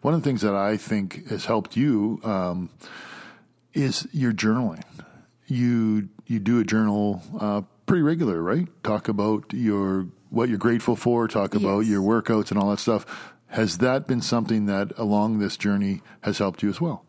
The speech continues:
Speaker 2: Oh, yes, absolutely. Um, so I try to do it every day. Uh, obviously not every day, but, uh, I'll, uh,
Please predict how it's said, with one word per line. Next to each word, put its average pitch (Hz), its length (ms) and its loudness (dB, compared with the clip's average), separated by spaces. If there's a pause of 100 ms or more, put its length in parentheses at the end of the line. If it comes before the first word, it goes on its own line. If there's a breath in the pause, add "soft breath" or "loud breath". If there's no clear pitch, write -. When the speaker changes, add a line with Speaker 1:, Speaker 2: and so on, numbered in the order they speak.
(100)
Speaker 2:
Oh, 214 180 0
yes, 156 360 -6
absolutely. 185 580 -10 (480 loud breath)
Um, 180 380 -6
so 202 160 -6
I 202 60 -6
try 427 200 -6
to 262 100 -2
do 196 180 -2
it 180 80 2
every 151 220 -2
day. 151 340 -4
Uh, 175 100 -8
obviously 165 720 -8
not 160 280 -8
every 160 260 -8
day, 165 360 -10
but, - 320 -10
uh, 165 220 -4 (520 loud breath)
I'll, 180 340 0
uh, 170 300 0